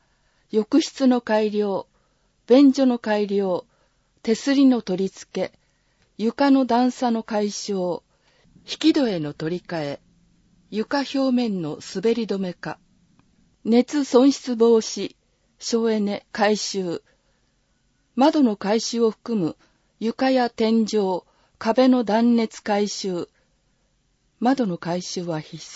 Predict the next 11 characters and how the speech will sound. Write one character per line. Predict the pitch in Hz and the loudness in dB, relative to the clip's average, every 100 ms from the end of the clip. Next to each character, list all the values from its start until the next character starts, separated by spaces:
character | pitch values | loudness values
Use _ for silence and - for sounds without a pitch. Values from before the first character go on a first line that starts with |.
| 151 | -12
須。 | - _ _ _ _ _ _ _ _ _ _ _ _ | -12 _ _ _ _ _ _ _ _ _ _ _ _
太 | - 254 285 302 | -4 0 4 4
陽 | 285 | 4
光 | 254 - 165 160 | 0 -2 0 0
発 | 170 196 247 | -2 -6 2
電 | 269 262 | 4 4
装 | - 247 | 2 0
置 | 226 180 | 0 0
な | 165 156 | -2 0
ど | 147 | -2
の | 139 135 | -2 -4